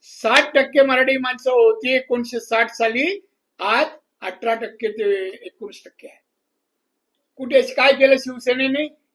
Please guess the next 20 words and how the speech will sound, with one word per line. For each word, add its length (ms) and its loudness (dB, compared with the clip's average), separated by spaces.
हिंदू, 340 0
हिंदू. 540 -2
आता 260 2
सावरकर, 500 4
सावरकर, 680 4
अरे 400 0
आता 340 2
मुख्यमंत्री 560 0
होता, 640 2
राहुल 360 6
गांधी 260 2
मांडीला 480 2
मांडीला 300 2
बसत 400 6
जो, 340 6
अ, 280 2
सावरकरांवर 720 4
टीका 300 0
करत 300 2
जो 120 0